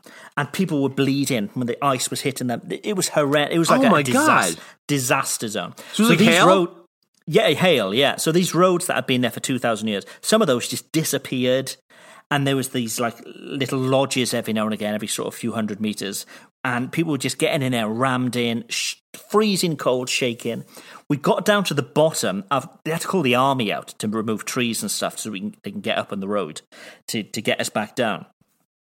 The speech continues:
Speaker 1: So we get back down, and there's people being taken straight to hospital 'cause they had all these horrible sores on their body from the,
Speaker 2: Oh.
Speaker 1: from the ice and so
Speaker 2: <laughs> Oh
Speaker 1: on.
Speaker 2: my God.
Speaker 1: It was crazy. So we spent the next two days of our honeymoon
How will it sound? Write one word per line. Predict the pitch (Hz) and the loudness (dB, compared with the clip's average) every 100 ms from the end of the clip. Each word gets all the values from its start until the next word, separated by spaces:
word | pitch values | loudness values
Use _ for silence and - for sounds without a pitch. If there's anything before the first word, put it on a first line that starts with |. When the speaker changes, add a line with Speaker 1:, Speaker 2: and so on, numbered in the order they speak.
| - - | -20 -12
Speaker 1:
So | - 170 | -2 0
we | 151 170 | 2 4
get | 170 190 | 4 4
back | 143 135 - | 2 0 0
down, | 123 110 110 - - | -2 -2 -6 -12 -8
and | 135 | -2
there's | 147 | -2
people | - 143 131 | 0 -2 0
being | 127 | -2
taken | 113 120 110 | -2 -4 -4
straight | - 123 | -2 -2
to | 117 | -4
hospital | 135 123 - 127 120 | -4 -4 -4 -4 -4
'cause | - | -6
they | 113 | -6
had | 110 | -4
all | 107 101 | -6 -8
these | 101 101 - - _ _ - | -8 -10 -14 -18 _ _ -14
horrible | - 131 113 | -2 -2 -2
sores | 110 - 127 120 113 | -4 -2 -2 -2 -2
on | 117 | -4
their | 110 110 | -4 -4
body | 113 110 110 | -4 -4 -4
from | - | -6
the, | 107 104 | -4 -2
Speaker 2:
Oh. | 107 | -2
Speaker 1:
from | |
the | 107 - | -4 -4
ice | 110 104 - | -4 -4 -6
and | 208 | -6
so | - | 0
Speaker 2:
<laughs> | |
Oh | 233 | 2
Speaker 1:
on. | 190 | 4
Speaker 2:
my | 226 | 2
God. | 214 - 170 | 2 0 2
Speaker 1:
It | |
was | 165 - | 2 0
crazy. | - 185 165 135 - - - | 2 4 4 -2 -10 -16 -2
So | - 202 | 4 4
we | 220 | 4
spent | - 220 - | 4 4 6
the | |
next | 190 233 - - | 4 4 2 2
two | 208 | 4
days | 160 147 | 6 6
of | 135 | 6
our | 135 | 6
honeymoon | 143 139 113 98 | 4 2 2 0